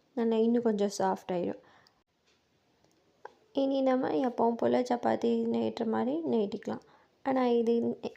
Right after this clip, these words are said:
ஓவலாக ஃபஸ்ட்டு நெய்ட்டிட்டு இந்த மெத்தட்லேயே செய்யலாம். இல்லை நடுவில் ஆயில் ஊற்றி, நான் சப்பாத்தி எப்படி போடுவேன் உங்களுக்கு, நீங்க எப்பவும் என் வீடியோ பார்த்துட்டு இருந்தீங்கன்னா தெரியும்,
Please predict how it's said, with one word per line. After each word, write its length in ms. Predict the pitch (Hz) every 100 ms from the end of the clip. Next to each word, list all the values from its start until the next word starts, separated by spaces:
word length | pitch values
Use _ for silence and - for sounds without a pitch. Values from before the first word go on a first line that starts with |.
| -
ஓவலாக 460 | 240 233 240 240 233
ஃபஸ்ட்டு 360 | 226 - 220
நெய்ட்டிட்டு 500 | 220 208 202 208 202 - -
இந்த 160 | 226
மெத்தட்லேயே 540 | 220 220 220 220 240 277
செய்யலாம். 400 | 262 247 311 -
இல்லை 220 | 269 262 254
நடுவில் 460 | 240 240 254 254 240
ஆயில் 320 | 233 233 233 233
ஊற்றி, 260 | 233 240 247 - - - _ -
நான் 280 | 233 233 226 226 - - _ _ _ _ _ _
சப்பாத்தி 460 | - 247 247 247 254 240
எப்படி 320 | 233 226 220 226
போடுவேன் 440 | 220 220 214 214
உங்களுக்கு, 280 | 208 208 214 - -
நீங்க 260 | 226 214 214 208
எப்பவும் 360 | 208 202 240 240
என் 200 | 226 220
வீடியோ 220 | 226 233
பார்த்துட்டு 380 | 233 226 226 220
இருந்தீங்கன்னா 340 | 220 208 226 262
தெரியும், 320 | 233 220